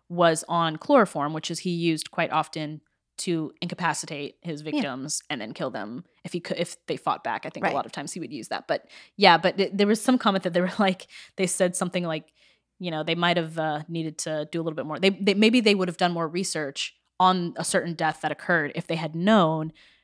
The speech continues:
Speaker 1: that the person that they suspected had a whole thesis on chloroform, and this woman was killed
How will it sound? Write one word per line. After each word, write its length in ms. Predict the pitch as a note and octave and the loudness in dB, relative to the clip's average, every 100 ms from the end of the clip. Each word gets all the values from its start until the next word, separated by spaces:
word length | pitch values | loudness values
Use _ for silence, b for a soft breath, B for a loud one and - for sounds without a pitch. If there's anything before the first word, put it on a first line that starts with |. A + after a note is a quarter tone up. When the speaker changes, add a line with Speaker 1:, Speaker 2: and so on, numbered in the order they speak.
| b _ | b _
Speaker 1:
that 120 | F3 | -4
the 80 | E3+ | -4
person 720 | - E3+ E3 E3 D#3+ D#3+ D#3 - _ _ _ _ _ _ _ - | 0 0 0 -4 -4 -6 -10 -16 _ _ _ _ _ _ _ -6
that 120 | F3 | -4
they 80 | D#3 | -4
suspected 680 | - D#3 - E4+ E3+ D#3+ E3 _ _ | -4 0 2 4 2 0 -2 _ _
had 300 | E3+ - F3 | -8 2 2
a 60 | D#3+ | 2
whole 640 | - - F3+ E3+ D#3+ D#3 _ _ - | 0 2 4 4 2 -2 _ _ -4
thesis 260 | A#3 F3+ | -2 0
on 100 | D#3 | -4
chloroform, 480 | - G#3+ F#3+ - E2+ | -2 0 0 -2 -10
and 60 | C#3+ | -10
this 140 | D3 | -8
woman 260 | D3+ C3+ C#3 | -8 -8 -8
was 140 | C#3 | -10
killed 340 | - F#3 A2 | -6 -4 -4